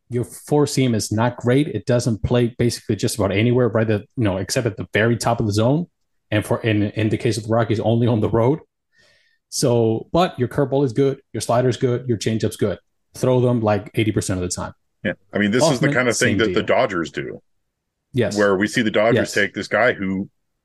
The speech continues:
Speaker 2: who did not succeed with another organization, say the Rockies, for example,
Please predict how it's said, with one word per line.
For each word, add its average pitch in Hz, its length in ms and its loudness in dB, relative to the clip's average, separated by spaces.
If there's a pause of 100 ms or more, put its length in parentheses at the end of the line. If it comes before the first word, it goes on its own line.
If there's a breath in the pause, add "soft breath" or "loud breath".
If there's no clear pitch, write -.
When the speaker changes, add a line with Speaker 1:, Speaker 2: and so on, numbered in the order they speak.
(180)
Speaker 2:
who 95 340 -6
did 92 160 0
not 107 240 0
succeed 117 560 0 (140)
with 87 180 0
another 90 240 2
organization, 92 720 0
say 73 340 -2 (220)
the - 80 -10
Rockies, 90 500 -2
for 82 220 -2
example, 76 560 -4